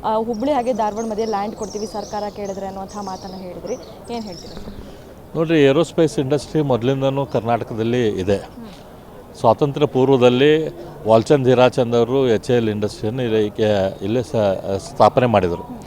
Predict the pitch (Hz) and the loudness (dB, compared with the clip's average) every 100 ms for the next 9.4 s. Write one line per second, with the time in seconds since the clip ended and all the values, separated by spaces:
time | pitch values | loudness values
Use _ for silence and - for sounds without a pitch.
0 | - - - - 117 156 147 147 143 139 | -18 -20 -10 2 4 4 2 0 0 0
1 | 147 143 139 120 104 - - 120 123 113 | 4 4 6 4 4 0 0 0 2 0
2 | 127 117 - 131 117 110 107 110 131 98 | 2 0 2 2 2 0 -2 -6 -4 -6
3 | - 95 85 - - - - - - 110 | -2 -2 -4 -10 -18 -18 -18 -16 -2 4
4 | 135 151 147 135 117 139 135 139 131 135 | 6 6 4 -2 0 0 0 -2 -2 0
5 | 110 110 127 127 120 127 120 135 113 101 | 0 0 -2 -4 -4 -2 2 4 4 4
6 | 95 107 139 - 127 139 - 120 123 117 | 2 2 2 2 -2 -2 -2 2 4 4
7 | 110 127 - 123 117 107 123 - 113 107 | 4 2 0 0 0 0 -2 -2 -4 -4
8 | - 98 110 - 147 120 98 107 104 101 | -4 -4 -4 -4 -4 -2 0 -2 -2 0
9 | 101 98 120 | 0 0 -2